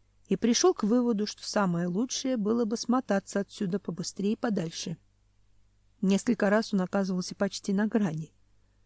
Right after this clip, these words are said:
Сначала он беззаботно поднимался на вершины холмов, постепенно приближаясь к обжитой части долины.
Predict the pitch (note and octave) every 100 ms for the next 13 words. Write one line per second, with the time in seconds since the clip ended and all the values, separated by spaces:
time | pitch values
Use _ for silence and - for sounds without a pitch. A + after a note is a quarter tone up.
0 | _ _ _ - G3 - F4 D#4+ A#3+ G#3
1 | G#3 G#3 C4 - - F3 F#3 F#3+ A#3 -
2 | F#3 F3+ F3+ - G3 F#3+ - F#3 F#3 B3
3 | - _ _ - _ _ - G#3 A3+ A#3
4 | C#4+ D4+ B3 G3+ G3+ G3 A3+ B3+ - G#3
5 | F3+ F#3+ - G#3+ - F#3 - E3+ G#3+ G3+
6 | D#3+ E3+